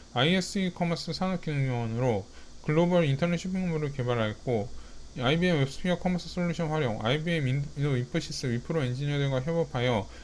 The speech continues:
지니킴, 다이시스 아메리카 등의 쇼핑몰을 런칭하였습니다. 엔터프라이즈 자바빈즈,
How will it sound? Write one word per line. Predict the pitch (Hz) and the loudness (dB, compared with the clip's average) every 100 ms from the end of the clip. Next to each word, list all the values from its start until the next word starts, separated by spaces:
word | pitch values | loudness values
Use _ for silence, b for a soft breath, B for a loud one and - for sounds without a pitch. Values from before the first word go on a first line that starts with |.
| B - | B -6
지니킴, | - 170 175 139 | 0 0 0 -2
다이시스 | 120 123 139 175 | 0 0 0 -2
아메리카 | 151 135 147 - 147 | -2 0 -2 -2 0
등의 | 127 131 | 0 -2
쇼핑몰을 | 123 170 185 170 151 | -2 -4 -2 -2 0
런칭하였습니다. | 117 107 139 120 113 113 104 107 104 101 B B B | 0 -2 -2 -4 -4 -6 -2 0 0 0 B B B
엔터프라이즈 | 127 135 180 196 190 185 | 0 0 0 0 2 0
자바빈즈, | 170 127 139 143 131 117 110 107 | 0 0 2 2 0 -2 -4 -6